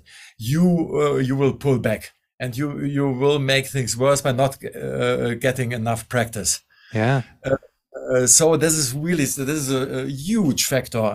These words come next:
Speaker 1: you know, like, for, for, for coaching groups, but even for individuals, as you say, you know, you're in the gym and there seem to be all these, uh, experts, and they might be, come across a little bit, uh, uh, that everybody knows themselves and they make all these inside jokes, uh, that you don't <laughs> talk about, uh,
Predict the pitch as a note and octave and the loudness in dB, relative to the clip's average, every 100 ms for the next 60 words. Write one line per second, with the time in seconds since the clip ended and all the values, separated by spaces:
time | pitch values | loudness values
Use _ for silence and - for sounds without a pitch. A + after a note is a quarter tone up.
0 | A#2 A#2+ A#2+ A#2+ B2+ A#2 A2+ C3+ C3 - | -4 -6 -4 0 0 0 -2 -4 -8 -6
1 | B2 - - - B2+ D#3 D3+ C3+ A2+ B2+ | -6 -6 -10 -10 0 0 0 -2 -2 -2
2 | D3+ C3 A2 F#3 F3 D3 C#3 B2+ A2+ D3 | 0 0 0 0 2 0 0 -2 -4 -6
3 | A#2 F#2+ A2 A2+ C3+ B2 A#2 - C#3+ C#3+ | -4 -4 -2 -2 -2 -4 -4 -2 0 2
4 | A2 A2+ B2 B2+ B2 B2+ A#2+ G#2 A#2+ E3 | 0 0 0 0 0 0 -2 -2 -2 0
5 | F3 - - - - A#2+ A#2 E3 C#3+ A2+ | 0 -4 -12 -12 -6 0 2 2 -2 -4
6 | C3 C3 C3 B2+ A2+ - - A#2+ A2 A2+ | 0 4 4 4 0 -2 -4 -4 -2 -2
7 | A2+ A2+ - D3+ - D3+ C#3+ C#3 B2 A2+ | -2 -4 -2 0 0 2 2 2 0 -2
8 | A2+ B2 B2+ B2 - B2 - C3+ A#2+ C3+ | -2 -2 -2 -6 -6 -12 -4 -2 0 2
9 | C3+ B2+ A2+ A2+ A2 G2+ G#2+ - G#2+ A#2 | 4 4 0 0 -2 -2 -4 -4 -6 -6
10 | G2+ - - B2+ - D3+ C3 C3 B2+ D3+ | -6 -10 -4 0 2 2 4 4 4 4
11 | D#3 E3 B2+ C#3 C#3+ C3+ C3+ C3+ A2 A2+ | 4 2 2 4 6 6 4 2 -2 -2
12 | A2+ C3 C#3 C3 C3 A#2 C3 D#3 C#3+ D#3 | 0 0 -2 -2 0 -2 -4 -6 -2 0
13 | C#3+ C#3+ C#3 C#3+ C3+ - C#3 C3 B2+ A#2+ | 0 2 2 2 -2 -4 -2 -4 -2 2
14 | G#2+ C3+ C#3 C#3 C3+ C3 - _ _ - | 2 2 2 2 -2 -8 -14 _ _ 0
15 | D#3 C3+ B2+ C3 B2 | 2 4 2 2 2